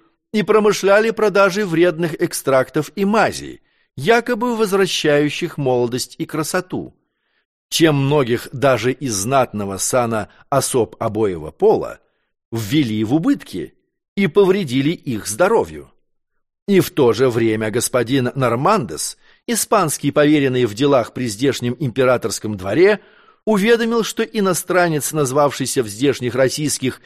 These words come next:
и немецких ведомостях графом Калиостросом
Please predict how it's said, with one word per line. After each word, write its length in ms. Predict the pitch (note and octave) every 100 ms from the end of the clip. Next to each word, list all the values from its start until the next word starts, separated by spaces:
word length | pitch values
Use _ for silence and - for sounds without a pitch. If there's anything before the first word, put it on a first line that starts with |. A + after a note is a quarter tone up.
| - - -
и 140 | F3
немецких 720 | E3+ E3 D3+ C#3 - B2 A2+
ведомостях 760 | G#2+ C3 B2+ A#2+ A2 - A#2+ - _ _ -
графом 520 | A#2 D#3 C3+ A#2 A2
Калиостросом 960 | A2+ A#2 G3+ A#3 - F#2+ - D2 C#2+